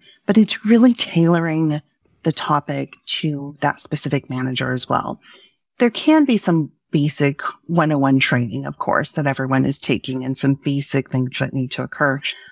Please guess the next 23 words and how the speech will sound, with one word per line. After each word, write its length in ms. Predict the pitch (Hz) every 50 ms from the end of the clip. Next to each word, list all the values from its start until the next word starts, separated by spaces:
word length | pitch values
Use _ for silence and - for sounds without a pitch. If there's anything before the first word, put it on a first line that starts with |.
| _ _
But 100 | 202 180
it's 240 | 196 185 - - -
really 220 | 208 214 233 240
about 160 | 214 214 175
how 240 | - - - - 170
do 100 | 175 185
you 80 | 180 165
specialize 1040 | - - - - 151 147 - - - 160 147 135 131 127 127 127 127 131 - - - - _ _ _
and 100 | - 160
how 140 | 156 - 180
do 100 | 180 208
you 80 | 202 - -
tailor 640 | - - - - - 170 160 156 151 139 131 135 - -
each 260 | - 160 147 - -
of 140 | 165 151 151
those 280 | 156 147 143 143 143 - - - _ _ _
topics 520 | - - - 170 160 - - 156 - - -
and 140 | 147 139
training 460 | - - - 147 143 139 135 131 143 - - _ _ _
for 100 | - 165
that 220 | 156 151 147 -
individual 520 | - 156 151 143 139 143 135 127 139 131 131
need. 380 | 127 131 131 127 135 135 139